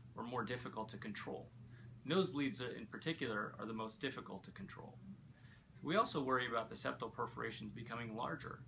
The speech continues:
and that not only affects how the nose works,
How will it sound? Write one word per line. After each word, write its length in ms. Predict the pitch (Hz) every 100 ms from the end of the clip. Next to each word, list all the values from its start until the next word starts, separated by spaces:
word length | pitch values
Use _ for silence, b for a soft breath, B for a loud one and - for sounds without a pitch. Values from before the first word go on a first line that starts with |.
| - - B -
and 120 | 123
that 200 | 147 156
not 180 | 165 160
only 300 | 165 151 143
affects 280 | 127 131 127
how 140 | 127 120
the 100 | 113
nose 280 | 107 104
works, 380 | 101 123 156 -